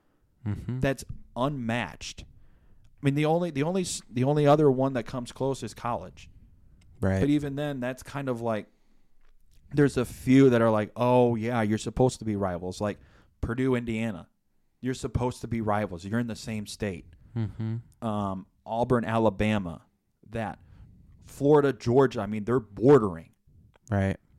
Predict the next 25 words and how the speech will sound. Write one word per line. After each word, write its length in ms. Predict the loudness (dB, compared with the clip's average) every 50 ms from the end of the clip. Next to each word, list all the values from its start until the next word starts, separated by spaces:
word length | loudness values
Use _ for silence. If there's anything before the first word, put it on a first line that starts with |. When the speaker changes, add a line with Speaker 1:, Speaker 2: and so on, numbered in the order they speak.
| -20 -20 -16 -12
Speaker 2:
Um, 560 | -8 -6 -4 -4 -4 -4 -4 -6 -8 -10 -14 -16 -20 _ _ _ _ _ _ -8
and 120 | -6 -4
all 240 | -2 0 0 0 -2
that. 360 | -2 -4 -4 -4 -6 -8 -12 _ _ _ _ _ _ _ _ _
So, 340 | -16 -10 -6 -2 -2 -2 -2
I, 100 | -2 -2
there's, 300 | 2 4 4 4 4 2
there's 280 | 0 0 0 0 -4 -8 -18 -18 -10 -6
games 360 | -4 -2 -2 -2 -4 -4 -4
like 240 | -6 -6 -6 -6 -6
that 300 | -4 -4 -4 -4 -6 -8
that's 280 | -8 -8 -8 -8 -8 -8
just, 240 | -8 -8 -8 -10 _ _ _ _ _ _ -14
okay, 500 | -10 -8 -8 -8 -8 -6 -6 -4 -2 -2
you're, 320 | -2 -2 -2 0 0 0 0
you're 200 | 0 0 -2 -2
supposed 440 | -2 -8 -8 -4 -4 -4 -4 -6 -10
to 40 | -8
be 100 | -8 -6
rivals. 560 | -4 -6 -6 -8 -10 -14 -16 -18 -18 -20 -20 -20 -20 _ _ _ _ _ _ _ _ _ _ _ _ _ _ _ _ _ _ _ _ _ -4 0
But 180 | 0 0 0
in 120 | 0 4 6
Speaker 1:
But 120 | 8 8
Speaker 2:
high 100 | 10 10
Speaker 1:
you'll, 180 | 10 10 8